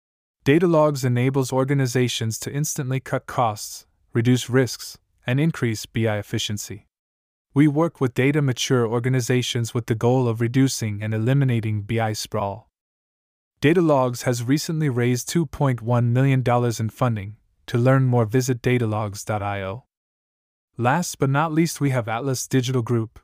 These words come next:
a recently funded technology company that is transforming digital sales for broadband operators with Atlas Core,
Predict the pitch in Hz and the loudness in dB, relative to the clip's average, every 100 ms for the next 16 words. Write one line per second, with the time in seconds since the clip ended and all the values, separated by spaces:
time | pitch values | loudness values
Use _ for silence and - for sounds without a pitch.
0 | _ _ _ 123 139 175 196 160 156 - | _ _ _ 2 2 2 -2 -2 -2 0
1 | 135 139 - 127 123 127 123 120 - 123 | 2 2 0 -2 0 0 0 -4 -2 -2
2 | 117 110 117 117 117 - 135 131 - 127 | -2 -2 -2 -2 -2 -2 -2 -2 -2 0
3 | 123 117 127 131 151 147 - 117 110 110 | 0 0 0 0 0 0 0 -2 -2 -4
4 | - 110 104 123 131 120 123 120 110 123 | -4 -4 0 2 2 0 0 0 0 -2
5 | 117 107 110 - 113 110 127 127 - - | -2 -4 -4 -6 -6 -4 -4 -4 -4 -4
6 | 113 101 117 | -4 -4 -10